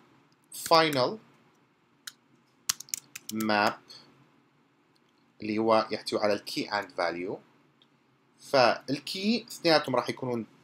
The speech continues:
دايناميك، داي-، آه، دايناميك، فارزة ال-، الكي دايناميك، والفاليو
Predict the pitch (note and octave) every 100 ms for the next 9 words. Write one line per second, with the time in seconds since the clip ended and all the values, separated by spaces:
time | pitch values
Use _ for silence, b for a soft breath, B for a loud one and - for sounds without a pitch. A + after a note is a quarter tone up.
0 | - G#2+ A2+ G2 G#2 E3 - - _ _
1 | _ _ _ _ _ _ _ _ _ _
2 | _ _ _ _ - - - _ _ _
3 | _ - G2+ G#2+ A2 - - G#2 G2+ G2
4 | - - _ _ _ _ _ _ _ -
5 | _ - G2 G2 G2 G2+ G#2 A2+ - -
6 | - - - - _ _ _ - - _
7 | - - G2 G2 G2 F#2 G2 F#2+ - G#2+
8 | G#2+ - _ A#2 - - B2 A#2+ - A2+
9 | A2 G2+ G#2+ - - A#2+ D3 C#3+ C#3 C3+
10 | - A2+ E3+ A3 G3+ C3+ C#3+